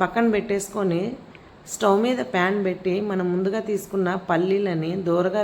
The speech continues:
వేయించుకోవాలండి. ఇది low to medium ఫ్లేమ్‌లోనే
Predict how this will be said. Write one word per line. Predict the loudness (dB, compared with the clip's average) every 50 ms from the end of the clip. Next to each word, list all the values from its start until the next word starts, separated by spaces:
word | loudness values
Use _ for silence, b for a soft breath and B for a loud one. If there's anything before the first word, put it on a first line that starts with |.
| 0
వేయించుకోవాలండి. | 0 0 0 0 -2 -4 -6 -6 -4 0 0 0 0 0 -2 -2 -2 -4 -4 -4 -6 -6 -8 -10 -14 -20 -20 -20 -20 -20 -20 -20 -18 -18 -18 -18 -18 -20 -20 -20 -20 -20 -20 -20 -20 -20 -20 -20 -20 -20 -20 -20 -20 -18 -18 -18 -18 B B B B B B B B B -8 -2 2
ఇది | 4 4 6 6
low | 6 6 6 4
to | 2 2 2
medium | 2 2 2 0 -2 0
ఫ్లేమ్‌లోనే | -2 0 0 2 2 2 2 2 2